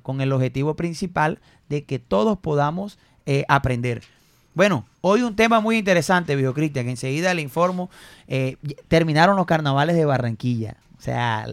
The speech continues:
los car-, ¿qué tal? ¿Qué, Cindy, bailaste en carnavales?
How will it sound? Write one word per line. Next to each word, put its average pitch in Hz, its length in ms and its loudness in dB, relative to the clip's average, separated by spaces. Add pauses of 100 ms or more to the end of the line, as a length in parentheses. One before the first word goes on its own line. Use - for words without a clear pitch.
(160)
los 131 260 0
car-, 127 220 -4
¿qué 143 100 0
tal? 180 320 6
¿Qué, 151 160 -6
Cindy, 190 300 0
bailaste 151 460 2
en 185 80 0
carnavales? 123 560 0